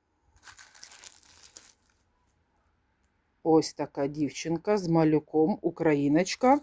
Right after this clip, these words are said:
тридцять п'ять на тридцять п'ять. Е, думи козака. Дуже такий класний сюжет. Змушує задуматись.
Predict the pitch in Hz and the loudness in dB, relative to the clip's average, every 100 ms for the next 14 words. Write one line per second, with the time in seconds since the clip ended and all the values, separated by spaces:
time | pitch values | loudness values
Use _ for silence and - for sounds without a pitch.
0 | - - 170 165 - 160 160 175 156 - | 0 0 0 -2 0 -2 0 0 -2 0
1 | 156 - 143 - - 156 147 302 - - | -4 -4 -8 -8 -4 0 2 2 -2 -14
2 | - - _ - - - - - - 160 | -20 -20 _ -20 -20 -20 -20 -18 -2 4
3 | 156 156 160 202 170 160 160 147 151 - | 4 4 4 4 4 4 2 2 0 -2
4 | 147 151 226 330 - - - - _ _ | 0 2 4 2 -4 -20 -20 -20 _ _
5 | _ _ _ _ _ _ _ _ _ _ | _ _ _ _ _ _ _ _ _ _
6 | _ _ _ _ _ _ _ _ _ _ | _ _ _ _ _ _ _ _ _ _
7 | _ _ _ _ _ _ _ _ _ _ | _ _ _ _ _ _ _ _ _ _
8 | 156 147 147 143 139 147 - 147 - _ | -6 2 2 2 -4 -8 -2 -2 -2 _
9 | _ - - 156 147 - 143 - 156 151 | _ -12 2 4 4 2 -6 -4 -4 0
10 | 175 254 - - - - - - - - | 4 2 2 -20 -20 -18 -14 -12 -12 -16
11 | - - - - - 143 165 160 - 156 | -20 -20 -20 -14 -10 2 4 4 4 4
12 | 151 160 160 156 156 151 240 - - | 4 4 4 4 2 2 0 -2 -6